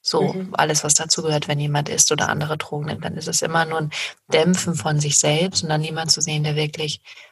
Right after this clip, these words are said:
Speaker 1: stark ist, selbstbewusst ist, an sich glaubt, an den eigenen Weg glaubt, die eigene Berufung lebt. Und das ist dann das Endresultat.
Speaker 2: Mhm.
Speaker 1: Von daher,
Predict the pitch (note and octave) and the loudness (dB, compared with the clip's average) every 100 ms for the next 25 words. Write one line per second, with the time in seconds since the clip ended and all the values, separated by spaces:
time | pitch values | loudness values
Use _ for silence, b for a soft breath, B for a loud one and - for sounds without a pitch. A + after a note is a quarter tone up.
0 | B - E3 D#3+ E3+ E3 D3+ D#3+ D#3 - | B 2 4 2 0 2 2 4 2 2
1 | D3+ D#3 D3 - - D#3 - D#3+ D#3 D#3 | -2 0 2 2 2 2 2 2 -2 -4
2 | D3 D#3+ D#3 D#3 D3+ - _ - D3+ D3 | -4 -2 0 0 -4 -14 _ -6 -4 0
3 | D3+ D3+ D3+ D#3 D3+ D#3+ D3+ D#3 D3+ D3+ | 0 0 2 0 -2 -6 -6 -6 -2 -2
4 | D3 D#3+ E3+ D#3+ D3 C#3+ - B B B | -4 -6 -6 -2 -2 -2 -6 B B B
5 | B E3 F#3 A#3+ - F3 E3 - E3 E3+ | B 2 6 6 6 4 4 4 2 2
6 | F3 C#3+ D3 C#3+ C#3+ C#3+ - D3 - F#3 | 0 2 2 4 2 0 -2 0 -2 -2
7 | E3 - - F#3+ D3 F3+ | 0 2 2 0 2 -2